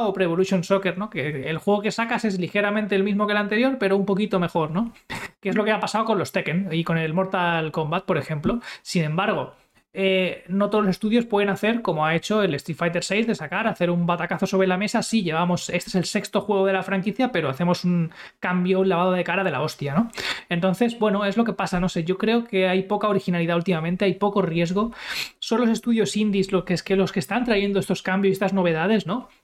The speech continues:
Como en el caso de Blasphemous, y me parece un poco, pues, triste y un mal indicativo, ¿no? De que, de que haya tanto juego genérico o copia o, o tal, y muchos de los juegos que salen hoy en día y que funcionan vienen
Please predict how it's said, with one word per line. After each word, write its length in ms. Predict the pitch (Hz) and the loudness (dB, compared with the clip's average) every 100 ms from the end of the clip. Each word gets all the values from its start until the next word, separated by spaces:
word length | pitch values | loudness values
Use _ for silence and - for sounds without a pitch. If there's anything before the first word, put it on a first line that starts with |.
| _ _ - - - - | _ _ -4 -2 -4 -2
Como 180 | 185 | 0
en 60 | 190 | 2
el 100 | 170 | 0
caso 220 | 165 202 | 0 2
de 80 | 180 | 2
Blasphemous, 500 | 165 170 220 226 233 - - - | 2 -2 0 0 0 -4 -18 -4
y 120 | 185 | -2
me 80 | 175 | 0
parece 280 | 160 170 | -2 0
un 140 | 220 202 | 0 2
poco, 460 | 208 202 220 208 | 0 2 2 2
pues, 280 | 196 160 - | 2 -2 -4
triste 460 | - 220 226 220 226 | -2 0 0 0 0
y 220 | 208 185 | 2 0
un 200 | 170 180 | 0 0
mal 220 | 185 196 | 0 0
indicativo, 640 | 202 196 196 165 202 214 180 | 2 2 0 -2 0 2 2
¿no? 220 | 196 233 - - - | 2 -4 -12 -18 -6
De 260 | 180 175 170 | 0 0 0
que, 480 | 180 170 165 156 156 | 0 2 2 2 0
de 140 | 156 | -4
que 120 | 165 | 0
haya 280 | 170 196 180 | 2 2 2
tanto 540 | 180 180 175 190 180 | 0 0 2 2 2
juego 420 | 170 - 180 180 180 | 0 -2 0 2 0
genérico 580 | - 165 175 202 202 208 | 0 -2 0 0 2 0
o 200 | - 170 | 2 -2
copia 540 | 185 190 202 208 208 190 | 2 0 2 0 0 -2
o, 280 | 170 165 160 | 0 2 0
o 120 | 165 | -2
tal, 280 | 160 170 202 - - _ | -2 -2 -2 -8 -20 _
y 240 | 196 190 | 2 2
muchos 540 | 165 190 220 - 220 | 2 2 0 0 0
de 60 | 208 | 2
los 140 | 196 190 | 0 2
juegos 220 | 180 175 | 0 0
que 120 | 175 | -2
salen 260 | - 180 185 | -2 0 2
hoy 140 | 180 | 2
en 80 | 165 | 0
día 140 | 151 | -2
y 20 | |
que 100 | 151 | -4
funcionan 640 | 147 160 135 165 175 214 233 - - - | -2 -4 -2 0 0 0 -6 -16 -12 -6
vienen 720 | 170 175 175 190 208 214 202 | 0 2 2 2 0 0 -4